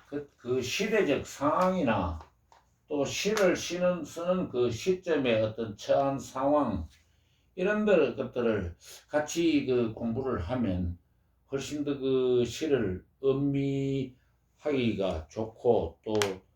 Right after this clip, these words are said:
어, 좋습니다. 우리가 그 두보의 시도 보면 두보가 아주 그 어렵게 그 막 방랑 생활을 많이 했기 때문에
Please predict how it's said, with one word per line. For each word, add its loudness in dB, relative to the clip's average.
어, -4
좋습니다. -4
우리가 -2
그 0
두보의 6
시도 -2
보면 -2
두보가 4
아주 -2
그 -2
어렵게 4
그 -4
막 -6
방랑 0
생활을 0
많이 0
했기 -2
때문에 -2